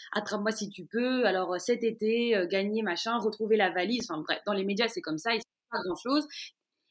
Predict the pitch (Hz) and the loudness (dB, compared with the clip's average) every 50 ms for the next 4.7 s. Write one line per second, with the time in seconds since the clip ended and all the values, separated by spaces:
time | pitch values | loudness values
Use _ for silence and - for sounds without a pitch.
0 | _ - 277 294 294 - 330 339 294 277 - - - 220 196 180 - - 160 160 | _ 10 10 10 10 10 8 10 10 8 4 2 0 -2 -2 -2 -2 -2 -4 -4
1 | - 226 233 262 294 277 220 196 180 180 175 - 214 226 240 247 240 - - 190 | -2 -2 2 4 4 6 4 4 0 -2 -2 0 4 4 4 4 4 2 -2 -2
2 | 190 175 - - 233 220 214 202 190 147 - 170 165 165 - - - 185 185 185 | -2 -2 -2 -2 -2 0 2 2 2 2 2 0 0 -2 -4 -4 -4 -4 -4 -2
3 | 214 240 254 - - 180 - - 196 185 175 190 208 240 240 - 226 233 - 311 | -4 -4 -4 -4 -6 -6 -6 -6 -8 -6 -4 -4 -4 -4 -2 -4 -4 -4 -4 -4
4 | 311 294 - 262 254 277 320 311 311 - 233 202 208 196 | -4 -2 -2 2 4 4 4 4 2 -2 -4 -4 -4 -6